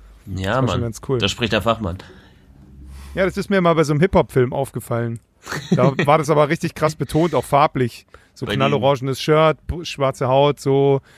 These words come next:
Speaker 2: Und dann halt so jeansfarbener, jeansfarbener, ähm, Latzhose. Und dann, äh, tanzte sie nach links und die Klamotte so zeitlich leicht versetzt. Und das sah halt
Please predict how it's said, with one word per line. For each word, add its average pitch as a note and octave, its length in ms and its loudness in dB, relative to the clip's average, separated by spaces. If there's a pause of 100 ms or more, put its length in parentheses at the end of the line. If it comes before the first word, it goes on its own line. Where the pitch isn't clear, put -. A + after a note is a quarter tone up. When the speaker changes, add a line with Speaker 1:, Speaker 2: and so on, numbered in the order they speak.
(160)
Speaker 2:
Und B2 140 -4
dann B2+ 120 2
halt B2 140 0
so C3+ 100 -6
jeansfarbener, B2 1000 0 (960)
jeansfarbener, A#2 960 -6
ähm, A#2 480 -12
Latzhose. D#3 580 2 (360)
Und A#2 140 -2
dann, B2 160 4
äh, B2 100 4 (500)
tanzte C#3 300 0
sie B2+ 140 2
nach C#3 160 4
links D3 320 4
und B2 60 0
die A2+ 60 0
Klamotte B2 380 0
so C3 300 2 (340)
zeitlich C3 420 -2
leicht B2+ 280 2
versetzt. - 400 -2
Und - 60 -6
das G2 120 -8
sah A2 80 2
halt G#2 200 0